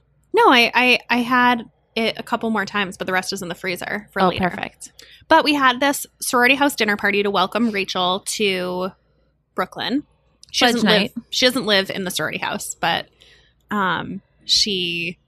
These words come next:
Speaker 1: lives down the street. So
Speaker 2: Yes.
Speaker 1: she's an honorary member.
Speaker 2: Yeah.
Speaker 1: Uh, I,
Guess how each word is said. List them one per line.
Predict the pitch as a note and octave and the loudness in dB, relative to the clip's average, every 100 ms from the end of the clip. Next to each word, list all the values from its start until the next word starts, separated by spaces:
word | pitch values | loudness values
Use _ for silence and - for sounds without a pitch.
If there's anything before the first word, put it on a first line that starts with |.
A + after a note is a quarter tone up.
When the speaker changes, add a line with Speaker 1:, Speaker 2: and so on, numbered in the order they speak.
| - | -2
Speaker 1:
lives | A3 G#3 | -2 0
down | F3+ | -2
the | - | -2
street. | - A#2+ - _ - | -8 -10 -16 _ -6
So | G#3 | 0
Speaker 2:
Yes. | G#3 | 2
Speaker 1:
she's | A#3+ A3 | 2 2
an | A3 | 0
honorary | - F#3+ F3+ F3 F3 | 2 0 0 -4 -6
member. | F3+ F3+ G3 F#3+ A#3+ - | -6 -8 -8 -4 -6 -6
Speaker 2:
Yeah. | G3+ F#3 - - _ _ _ | -10 -8 -8 -12 _ _ _
Speaker 1:
Uh, | G#3+ F#3+ - | -10 -8 -4
I, | A3 | -4